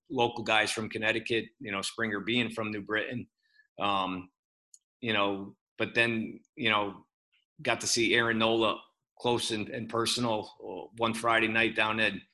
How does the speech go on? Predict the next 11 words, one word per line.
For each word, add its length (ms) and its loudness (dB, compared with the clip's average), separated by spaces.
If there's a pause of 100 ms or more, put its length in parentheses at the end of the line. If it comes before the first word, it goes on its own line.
(340)
at 100 2
Alex 340 2
Box, 420 2
and, 260 -6
and 500 -8 (120)
watching 320 4
him 260 2
there 240 2
was 460 -6 (500)
pretty 200 4
impressive. 540 0